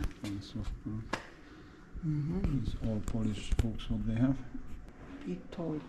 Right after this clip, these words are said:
Speaker 2: Gombrowicz. You know? Wisława.
Speaker 1: Szymborska.
Speaker 2: Yeah. Ending in beginning.
Speaker 1: Yeah, she got the Nobel, yeah?
Speaker 2: Mm, Poland.
Speaker 1: For the writing,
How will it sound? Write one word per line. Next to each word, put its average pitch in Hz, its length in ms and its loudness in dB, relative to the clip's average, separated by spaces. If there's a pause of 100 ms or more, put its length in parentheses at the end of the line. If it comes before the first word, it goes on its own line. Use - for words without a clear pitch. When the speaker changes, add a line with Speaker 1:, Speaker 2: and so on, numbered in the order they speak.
(480)
Speaker 2:
Gombrowicz. 160 840 -2 (1080)
You 156 100 2
know? 165 140 -2 (1040)
Wisława. 160 880 0 (160)
Speaker 1:
Szymborska. 95 840 2 (200)
Speaker 2:
Yeah. 165 160 2 (800)
Ending 185 400 4
in 165 160 4
beginning. 113 500 -2 (220)
Speaker 1:
Yeah, 90 100 2
she - 260 6
got 90 180 4
the 90 140 8 (340)
Nobel, 98 480 6
yeah? 101 60 12 (460)
Speaker 2:
Mm, 196 480 8 (240)
Poland. 175 460 2
Speaker 1:
For - 120 -2 (120)
the 87 160 -2
writing, 82 460 -4